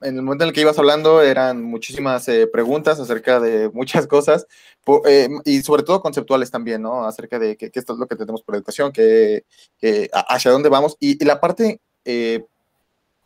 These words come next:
por ejemplo, la, la parte de que, eh, continuamente, eh, escucho el término de que, eh, pues bueno, se busca una educación i-, inclusiva, pero...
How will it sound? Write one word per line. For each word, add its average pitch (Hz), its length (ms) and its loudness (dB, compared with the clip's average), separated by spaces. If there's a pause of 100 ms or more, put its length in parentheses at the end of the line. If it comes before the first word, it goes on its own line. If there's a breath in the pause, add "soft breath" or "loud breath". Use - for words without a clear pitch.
(140)
por 147 140 2
ejemplo, 131 400 0
la, 123 100 4
la 131 120 4
parte 139 220 -2
de 180 60 -2
que, 127 260 0
eh, 113 500 -2 (440)
continuamente, 160 720 -4
eh, 123 240 -2
escucho 143 520 -4
el 117 100 -4
término 131 300 -2
de 113 100 0
que, 110 240 -2 (460 soft breath)
eh, 113 640 2
pues 123 140 -4
bueno, 127 320 -2 (140)
se - 160 -8
busca 156 320 -4
una 151 140 0
educación 135 500 -4
i-, 123 180 -12
inclusiva, 131 540 -2
pero... 117 320 2